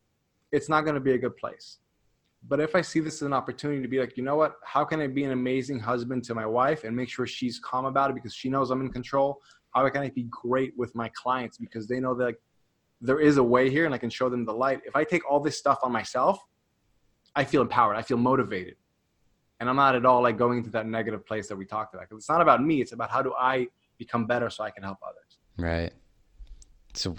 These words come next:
Speaker 2: that's a fabulous way to end the podcast, man. Okay,
Speaker 1: Yeah,
Speaker 2: listeners, you guys, uh, stay cool, stay collected, keep your heads about you,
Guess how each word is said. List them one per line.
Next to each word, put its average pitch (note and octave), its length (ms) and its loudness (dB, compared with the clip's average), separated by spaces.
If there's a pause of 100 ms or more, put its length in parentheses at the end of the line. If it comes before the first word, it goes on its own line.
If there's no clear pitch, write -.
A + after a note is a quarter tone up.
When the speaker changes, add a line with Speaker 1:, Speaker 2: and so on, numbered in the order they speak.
(120)
Speaker 2:
that's G#2 220 0
a G2+ 80 -4
fabulous G#2+ 680 6
way G2 140 2
to F#2 80 2
end F#2 180 0
the E2+ 40 -6
podcast, F2 580 -2
man. E2 280 -8 (720)
Okay, B2 420 10
Speaker 1:
Yeah, G#2 200 -2 (380)
Speaker 2:
listeners, B2+ 600 8
you A2+ 100 4
guys, G#2+ 520 10
uh, G#2 540 8
stay B2 300 4
cool, A#2 440 6
stay - 260 2
collected, G#2 680 0 (120)
keep - 220 -2
your G#2 80 8
heads G2+ 220 6
about F#2+ 320 8
you, G2+ 320 6